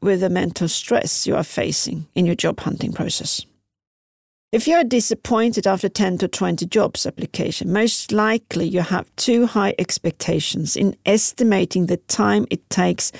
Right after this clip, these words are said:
to nail the job you want. You most probably don't understand the job hunting process,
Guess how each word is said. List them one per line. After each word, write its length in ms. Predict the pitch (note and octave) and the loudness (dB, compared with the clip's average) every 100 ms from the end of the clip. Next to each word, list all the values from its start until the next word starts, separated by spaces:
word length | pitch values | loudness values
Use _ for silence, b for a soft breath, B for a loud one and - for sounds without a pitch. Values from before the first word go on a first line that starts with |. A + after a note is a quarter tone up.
| B B | B B
to 180 | - G3+ | 2 4
nail 460 | F3+ F3+ F3+ F3+ E3 b b b | 4 4 4 4 0 b b b
the 100 | F3+ | 0
job 380 | E3 - F#3+ F3+ | 2 0 0 0
you 100 | - E3+ | -4 -2
want. 340 | C#3 - - - _ _ _ _ _ B B B B B B | -2 -4 -8 -16 _ _ _ _ _ B B B B B B
You 100 | B3 | 2
most 320 | B3 A#3+ - | 4 2 -2
probably 320 | - C4 A3 | -2 2 4
don't 400 | G3+ B3 A#3+ B3+ | 4 2 2 0
understand 880 | - G3+ F3+ - - G3+ G#3 B3+ - | 0 0 -2 -4 -2 0 2 0 -2
the 140 | A3 F3+ | -2 0
job 260 | F#3+ F#3+ | 2 0
hunting 340 | - A3 G#3+ A3 | 2 -2 0 0
process, 640 | - A3 G#3+ A#3+ A#3+ - | 2 2 4 2 0 -4